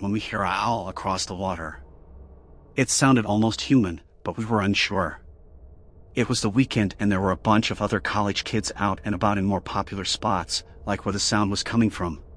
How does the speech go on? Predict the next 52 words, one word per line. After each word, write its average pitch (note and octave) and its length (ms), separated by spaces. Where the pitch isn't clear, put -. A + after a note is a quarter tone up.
We C3 100
had A2+ 100
also A2+ 300
heard G#2+ 200
howling G#2 340
from G2 160
a F#2 60
party F#2 500
a F2 40
few A#2 220
campsites G2+ 640
up F#2+ 160
earlier A2 300
that F#2 180
night. G2+ 400
Thinking C3+ 320
it's G#2+ 140
probably G#2+ 440
human, G2+ 460
my G#2 140
drunken A#2 420
dumbass G2+ 340
howls A2+ 280
back. G2 480
I A#2 60
promptly A#2 400
get A2 140
a G2+ 40
yippee G2+ 400
sort G#2+ 240
of G2 100
howl, F#2 380
and G#2+ 120
now A#2+ 140
my A#2 140
groups A2 340
of F#2+ 60
friends G#2 340
and G#2+ 80
I G2 120
are F#2+ 100
like, G#2 280
"Ah, G2+ 60
you're G2+ 160
talking G#2+ 380
to G2 160
a - 20
coyote G#2 480
from G2 220
across G2+ 360
the F#2+ 120
lake." G2 400